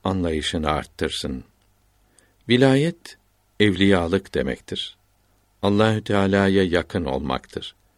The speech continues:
Bu yakınlık araya zıl karışmadan olamaz. Arada perdeler bulunur. Evliyanın vilayetinde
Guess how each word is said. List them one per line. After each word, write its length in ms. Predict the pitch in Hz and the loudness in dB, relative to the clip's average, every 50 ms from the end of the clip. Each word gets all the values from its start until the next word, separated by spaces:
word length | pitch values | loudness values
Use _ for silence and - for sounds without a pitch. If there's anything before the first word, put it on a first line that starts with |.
| _ _ _ _ _ _ _ _ _ _ _ - | _ _ _ _ _ _ _ _ _ _ _ -8
Bu 200 | - 87 113 139 | -2 0 2 4
yakınlık 600 | 143 131 117 - - 120 120 123 135 135 - - _ _ _ _ _ _ _ _ - | 6 4 4 2 0 0 2 0 0 -2 -4 -10 _ _ _ _ _ _ _ _ 0
araya 440 | 101 104 101 98 101 104 101 98 | 2 2 4 6 6 6 6 4
zıl 320 | 87 80 80 104 117 107 98 | 2 0 0 2 2 2 0
karışmadan 840 | - - 101 92 101 101 - - - 82 76 82 87 87 85 - - | -2 0 0 2 2 0 -2 -4 -6 -6 -4 -4 -4 -4 -6 -4 -4
olamaz. 640 | - 71 73 73 67 62 60 - - - - - _ _ _ _ _ _ _ _ _ _ _ _ - | -4 -2 -2 -2 -4 -4 -6 -10 -12 -14 -20 -20 _ _ _ _ _ _ _ _ _ _ _ _ -2
Arada 360 | 95 98 90 80 78 90 101 | 0 0 0 0 0 0 0
perdeler 680 | - - 87 82 78 76 71 80 76 82 85 87 78 67 | -2 -4 -8 -8 -6 -2 0 0 2 2 0 -2 -2 -2
bulunur. 440 | 64 64 62 65 64 55 - - - _ _ _ _ _ _ _ _ _ _ _ _ _ _ _ _ _ - | -4 -4 -4 -4 -6 -6 -8 -10 -14 _ _ _ _ _ _ _ _ _ _ _ _ _ _ _ _ _ 0
Evliyanın 720 | 104 107 98 98 107 110 110 110 107 107 143 160 147 117 | 2 4 4 6 4 6 4 4 2 2 2 0 0 0
vilayetinde 920 | 104 95 98 98 95 90 90 87 87 - 107 95 95 87 98 101 104 107 | 2 2 2 4 4 4 2 2 0 0 -2 -2 -2 0 2 2 0 0